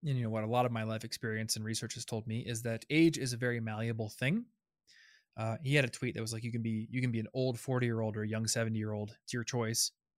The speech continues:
And when I think about this kind of idea, like, "Oh, I really regret not starting this ten years ago," once we get past our, our late twenties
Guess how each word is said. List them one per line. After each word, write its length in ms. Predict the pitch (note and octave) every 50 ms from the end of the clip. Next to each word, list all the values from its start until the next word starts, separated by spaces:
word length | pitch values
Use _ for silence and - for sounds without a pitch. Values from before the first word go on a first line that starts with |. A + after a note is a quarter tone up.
| _ _ _ _ _ _ _ _ _ _ _ _ _ _ _ _ _
And 340 | - A#2+ B2 A#2+ A#2+ A#2 A2+ A#2
when 280 | F#2+ G2+ A#2 B2 B2
I 200 | G2+ F#2+ B2 C3+
think 320 | C3+ - - D#3 D#3 D#3 -
about 460 | C3 A#2 A#2 A2 G#2+ G#2+ G#2+ G#2 - - _ _ _ _ _ _ _ _ _ _ _ -
this 340 | A#2+ A#2 A#2 B2+ C3+ C3 -
kind 320 | - - - B2 B2 A#2
of 80 | A#2 A2
idea, 400 | A2 A2 A2 A2 A#2 A2+ A2 G#2+
like, 140 | G#2+ G#2 A2 A2+
"Oh, 60 | A#2+
I 80 | A#2
really 240 | A2+ G#2+ A#2 A#2+ A#2+
regret 400 | A#2 A2+ A2 A2+ A#2+ A2+ - -
not 220 | A2+ A2+ A2 G#2 -
starting 500 | - - - A#2 A2+ A2+ A2 G#2+ G#2+ G#2 G#2+
this 280 | B2 A#2 G#2+ - - -
ten 280 | - - B2+ A#2+ A2+
years 260 | A2 A2+ A2+ A#2 A2 A2
ago," 440 | A2 G#2+ G#2+ G#2 G2+ G2+ G#2 G#2+ - _ _ _ _ _ _ - - - - - _ _ _ _ _ _ _ _ _
once 440 | - - B2+ C3 C3+ D#3 G#3 A3 -
we 120 | - C4+
get 200 | A3 A#3+ G3+ -
past 440 | - - - C#3 C3+ C#3 C#3 - -
our, 180 | B2+ A#2+ A2 A2 B2+ - - _ _ -
our 120 | A#2+ B2
late 300 | A#2+ A2+ A#2 B2 B2 -
twenties 760 | - - - - B2 A#2+ A#2+ F2+ C2 - - - - - -